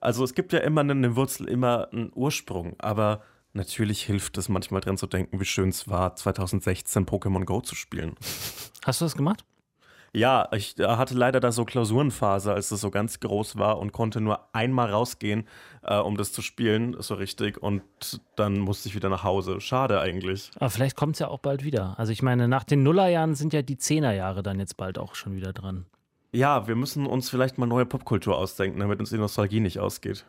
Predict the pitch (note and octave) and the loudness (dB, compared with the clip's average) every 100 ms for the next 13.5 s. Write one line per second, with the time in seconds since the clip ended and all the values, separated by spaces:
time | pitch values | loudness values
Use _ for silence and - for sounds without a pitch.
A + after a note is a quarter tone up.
0 | - - - - A2 A2+ - A#2+ A2+ - | -14 -14 -10 -4 -4 -4 -6 -8 -6 -4
1 | A2 G#2+ G#2 A2 - A#2+ G#2+ G#2+ - G#2 | -4 -4 -6 -8 -8 -6 -4 -4 -2 -2
2 | A2+ - C#3 F#3+ E3 A#3 F3 - C3+ F3+ | -2 -2 -2 0 0 0 0 0 2 2
3 | B3 E3 C3+ A#2+ F#2+ - - - D#3+ D#3+ | 0 -2 -4 -6 -8 -14 -12 -2 0 2
4 | E3 F3 G3+ G3 E3+ F3+ E3+ E3 D#3+ E3 | 4 4 4 4 4 4 4 2 2 2
5 | D3 D3+ D3 D3 C3+ A#2 C3 C3 B2+ C#3+ | 2 0 -2 -4 -4 -4 -2 2 2 4
6 | C3 B2+ B2 C3 - - C3 C3+ C3+ B2 | 2 2 0 -4 -8 -10 -6 -4 -2 -2
7 | C3+ C#3+ C3+ B2 B2 C3 B2+ B2 B2 B2 | -2 -4 -2 -2 -2 -2 0 0 -2 -2
8 | C3+ A#2+ - C3 C#3 A#2+ - - - - | -4 -4 -6 -4 -4 -4 -6 -16 -16 -14
9 | - B2+ D3+ F3+ - - - - _ C3+ | -2 2 2 2 -4 -14 -20 -20 _ 0
10 | E3 D3 E3 D#3+ D#3 C#3+ C#3 - C3+ G#2 | 0 2 2 2 2 0 0 -2 -6 -6
11 | - - - - A#2 C#3+ - D3 C3+ C3 | -8 -10 -12 -6 -4 -2 0 0 2 0
12 | B2 C3+ A2+ A#2 D#3 D#3 D3+ - A#2+ C3+ | 0 -4 -2 -2 -2 -2 -4 -4 0 0
13 | D3 E3 - F3+ | 0 -2 0 0